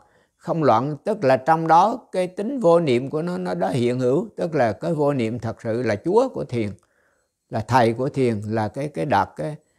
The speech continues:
cái, cái vị tối cao của thiền. Bởi vì thiền cuối cùng thì để, để kiến tánh, nhưng mà cái vô niệm đó thực sự đó là thực tánh của, của, của tâm. Nó gọi là cái tâm bất sinh, tức là tâm vô niệm đó.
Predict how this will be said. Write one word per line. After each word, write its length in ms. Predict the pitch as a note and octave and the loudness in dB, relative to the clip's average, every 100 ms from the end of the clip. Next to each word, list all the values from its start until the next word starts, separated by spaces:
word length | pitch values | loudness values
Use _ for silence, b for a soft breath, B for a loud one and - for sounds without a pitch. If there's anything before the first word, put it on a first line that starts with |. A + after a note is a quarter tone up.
| _ _ _ | _ _ _
cái, 120 | D#3 D3+ | -8 -2
cái 100 | D#3+ | 0
vị 240 | A#2 G#2+ | 2 2
tối 440 | A2 - - G#3 A3 | -2 -6 0 2 4
cao 200 | D3+ C#3+ | 4 4
của 140 | D3 | 2
thiền. 220 | D3 B2 G#2+ F#2+ | -2 -2 -4 -8
Bởi 260 | - - D3 | -20 -10 -4
vì 160 | C#3+ B2+ | -2 0
thiền 340 | B2 C#3+ C3 | 0 2 2
cuối 180 | C#3 C#3 | 2 2
cùng 240 | C3+ C3 A#2 | 2 0 -2
thì 180 | B2+ | -2
để, 340 | A#2 A#2+ B2+ G#3+ - _ _ _ _ _ _ _ _ - - | 2 2 2 -2 -12 _ _ _ _ _ _ _ _ -18 4
để 220 | D#3+ D#3+ | 6 6
kiến 280 | F3 A3+ A3+ | 4 2 4
tánh, 300 | C4 D4+ C4 _ _ _ | 2 2 -10 _ _ _
nhưng 260 | D3 D3+ | -8 -4
mà 120 | C#3 B2+ | -2 -2
cái 180 | F3 | 0
vô 220 | G3 F3 E3+ | 4 6 6
niệm 280 | C3+ C3 | 2 0
đó 140 | D#3 F#3 | -4 -6
thực 200 | - D3 | -6 -8
sự 180 | - B2+ | -4 -2
đó 140 | D3+ F3 | -2 0
là 140 | C#3+ | -2
thực 300 | - - - | -2 -8 -6
tánh 300 | F3 C#4+ C4+ - _ | -4 -4 -8 -18 _
của, 240 | - - - _ _ _ _ | -12 -12 -16 _ _ _ _
của, 160 | C3 | -6
của 180 | D3 D#3+ | 0 0
tâm. 280 | D#3 E3 D#3 D3 _ _ _ _ | 4 2 2 -6 _ _ _ _
Nó 240 | C#3 D3+ G3+ F#3 | -12 -10 -10 -4
gọi 140 | B2 C3+ | 0 2
là 100 | C3+ | 0
cái 140 | E3+ | 0
tâm 260 | E3 E3 F3+ | 0 2 2
bất 160 | G3 | 0
sinh, 300 | - F3 E3 | 0 0 0
tức 140 | G#3 F#3+ | -2 0
là 100 | B2+ | 0
tâm 240 | D#3 E3 | 0 2
vô 160 | E3 E3+ | 2 4
niệm 300 | B2 C3 | 2 -2
đó. 60 | G#3 | -6